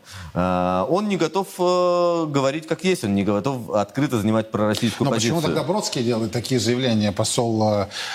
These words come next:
Speaker 2: э, Израиля на Украине, которого вы знаете ещё и по Москве?
Speaker 1: Я
Speaker 2: Он
Speaker 1: помню
Speaker 2: же
Speaker 1: его,
Speaker 2: был у
Speaker 1: да,
Speaker 2: нас
Speaker 1: я,
Speaker 2: здесь,
Speaker 1: я, я
Speaker 2: да?
Speaker 1: помню, он был в России, он был,
Speaker 2: Да.
Speaker 1: по-моему, пресс-атташе, э, в израильском посольстве.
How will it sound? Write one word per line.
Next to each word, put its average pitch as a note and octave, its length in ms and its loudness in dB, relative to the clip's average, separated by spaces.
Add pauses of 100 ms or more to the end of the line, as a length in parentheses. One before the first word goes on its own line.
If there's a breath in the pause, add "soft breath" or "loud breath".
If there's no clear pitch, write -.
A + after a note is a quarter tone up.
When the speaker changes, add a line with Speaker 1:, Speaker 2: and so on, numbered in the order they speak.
(140 loud breath)
Speaker 2:
э, G#2 640 2
Израиля C3 380 2
на A#2+ 140 2
Украине, D3 420 0
которого A2+ 680 0
вы B2 120 2
знаете A#2 540 0
ещё A2 380 0
и G#2 280 2
по A2+ 200 -2
Москве? A#2 600 0
Speaker 1:
Я A3 100 2
Speaker 2:
Он A3+ 100 -4
Speaker 1:
помню G#3+ 160 2
Speaker 2:
же C3+ 100 0
Speaker 1:
его, A#2+ 120 2
Speaker 2:
был - 80 0
у A#2+ 40 0
Speaker 1:
да, A2+ 160 2
Speaker 2:
нас F#2+ 100 -2
Speaker 1:
я, B2+ 100 2
Speaker 2:
здесь, B2 120 -2
Speaker 1:
я, D3 80 2
я D3 160 2
Speaker 2:
да? F#3 80 -4
Speaker 1:
помню, C#3+ 240 0
он A#2 120 2
был B2+ 120 2
в A#2 60 0
России, C3+ 260 -2
он D3 100 0
был, A#2+ 100 0
Speaker 2:
Да. A#2+ 80 2
Speaker 1:
по-моему, C3 260 0
пресс-атташе, G2+ 840 -2
э, E2+ 680 2
в F2+ 40 0
израильском F#2+ 380 0
посольстве. C#3 580 -2